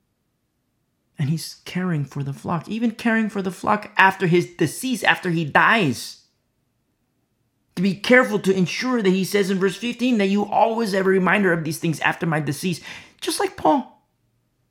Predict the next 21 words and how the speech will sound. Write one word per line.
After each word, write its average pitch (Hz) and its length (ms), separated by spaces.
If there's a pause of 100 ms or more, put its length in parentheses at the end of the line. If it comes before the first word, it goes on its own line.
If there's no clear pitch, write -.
(640)
Paul, - 200
just 359 180
like 403 140
Paul. - 140 (160)
There's 208 160
care 202 400
for 190 260 (180)
the 165 120
next 185 320
generation 170 640
of 120 220
righteousness, 175 720 (240)
but 160 140 (100)
it 175 120
is 160 280 (160)
through 190 640 (100)
the - 140
next 139 380
generation 123 680
of 143 300 (100)
leadership. 151 760